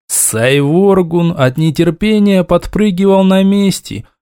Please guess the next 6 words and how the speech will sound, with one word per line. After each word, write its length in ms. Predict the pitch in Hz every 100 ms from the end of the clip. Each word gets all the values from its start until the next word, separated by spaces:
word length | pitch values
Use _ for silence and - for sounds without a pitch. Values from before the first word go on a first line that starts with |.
| -
готовые 560 | 107 110 135 139 127
силой 400 | 120 160 185 180
распихать 580 | 170 151 - 143 156 131
гостей 420 | 120 120 - 135
по 100 | 113 110
машинам. 580 | 117 117 123 110 104